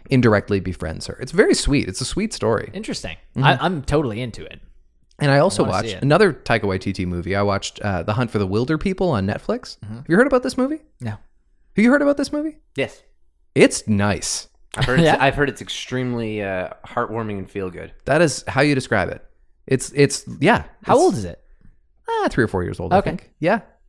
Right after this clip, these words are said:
Speaker 1: And I don't really, it doesn't really have anybody I, I recognize in it. It's distinctly a New Zealand movie, but it's the kid from Deadpool two.
Speaker 2: Okay.
Speaker 1: And he's, like, a foster kid who gets sent to live with this, this family that only sort of wants him, and then he runs away into the woods, and it's just this, like, little,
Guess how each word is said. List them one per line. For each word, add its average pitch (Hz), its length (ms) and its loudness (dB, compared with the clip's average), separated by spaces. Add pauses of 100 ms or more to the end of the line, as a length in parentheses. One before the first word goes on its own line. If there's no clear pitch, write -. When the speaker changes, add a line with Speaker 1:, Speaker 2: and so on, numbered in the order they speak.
(240)
Speaker 1:
And 190 140 2
I - 160 0
don't 240 120 -6
really, 233 160 -2
it 220 40 0
doesn't 233 160 -4
really 226 140 2
have 190 100 4
anybody 165 360 2
I, 127 240 2
I 120 140 0
recognize 123 440 0
in 143 100 2
it. 127 120 -2
It's 127 260 -4 (260)
distinctly 127 1000 4
a 107 100 0
New 110 180 4
Zealand 113 560 0
movie, 143 520 0 (360)
but 127 100 2
it's 135 100 -2
the 156 60 -2
kid 180 200 2
from 151 140 -2
Deadpool 139 420 4
two. 139 340 2 (380)
Speaker 2:
Okay. 98 140 -10 (220)
Speaker 1:
And 117 60 -2
he's, 117 180 0
like, 107 200 4
a 104 60 -2
foster 107 360 2
kid 95 220 -2
who 95 60 -2
gets 110 180 -4
sent 104 200 0
to 104 60 -2
live 98 220 -2
with 95 100 -4
this, - 320 -2 (360)
this 107 180 -2
family 95 420 0
that 104 160 2
only 107 180 2
sort 98 300 0
of 90 120 -2
wants 92 300 -2
him, 90 240 0
and 90 120 -2
then 92 80 -2
he 98 100 -2
runs 92 240 -4
away 87 160 -2
into 87 120 -4
the 85 80 -4
woods, 85 340 -4
and 85 80 -4
it's 82 120 -10
just - 200 -12
this, - 180 -8
like, 117 140 -6
little, 107 280 -4